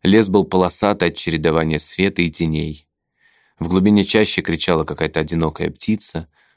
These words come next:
будто где-то опрокинулась какая-то телега, и её колесо поскрипывало в угасающем вращении.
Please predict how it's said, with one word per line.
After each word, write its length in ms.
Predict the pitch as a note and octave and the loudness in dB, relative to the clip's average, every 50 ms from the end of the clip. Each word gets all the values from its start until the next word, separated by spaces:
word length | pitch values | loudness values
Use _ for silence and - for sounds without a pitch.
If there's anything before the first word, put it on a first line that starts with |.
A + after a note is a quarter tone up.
| _ - | _ -4
будто 360 | F2+ D#2+ F2+ E2 - - E2 | -2 0 0 0 0 0 -2
где-то 380 | D#2+ D#2 E2 G#2 A2+ A2+ - F2 | 0 0 0 0 0 2 0 -2
опрокинулась 600 | D#2 - E2 D#2 - - F#2 G2 G2 F#2 E2+ - | 0 0 -2 -2 -2 0 0 2 2 0 -2 -4
какая-то 480 | - - D#2 - E2 E2 E2 - - | -6 -10 -6 -2 -2 -2 -2 -2 -6
телега, 460 | D#2 - - D#2+ D#2+ F#2 G#2+ G2+ F#2+ | -10 -6 -2 0 2 2 2 2 2
и 160 | E2+ D#2 - F2 | 0 0 0 0
её 200 | E2 E2+ E2 D2+ | 0 2 0 0
колесо 380 | - - D#2 D2+ - - G2+ | 0 -2 -4 -2 -2 -4 -6
поскрипывало 680 | - - D#2+ - - - - E2+ F2+ E2 F2+ E2 D#2+ | -4 -4 -6 -6 -6 -6 -6 -6 -4 -2 -2 -2 -2
в 80 | D#2 D#2 | -2 -2
угасающем 640 | E2 D2+ - D#2 - - E2 D#2+ D#2 - - E2+ D#2+ | -2 -2 -2 -4 -4 -4 -4 -4 -2 -4 -4 -6 -4
вращении. 680 | D2+ D#2+ D#2 - - - - D#2 D#2 D2+ D#2 D#2+ - | -4 -4 -4 -4 -6 -6 -4 -6 -6 -6 -10 -14 -18